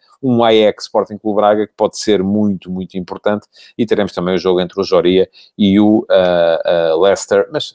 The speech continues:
enfim, ah, não creio que os ucranianos consigam fazer frente a esta poderosa armada de Brendan Rodgers. Ora bem, a seguir jogou o Benfica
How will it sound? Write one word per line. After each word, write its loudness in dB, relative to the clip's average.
enfim, -20
ah, -16
não -6
creio 0
que -6
os -2
ucranianos -2
consigam -4
fazer -2
frente -2
a 0
esta 2
poderosa 2
armada 0
de 2
Brendan -2
Rodgers. -10
Ora 2
bem, -2
a 6
seguir 4
jogou 4
o 4
Benfica 0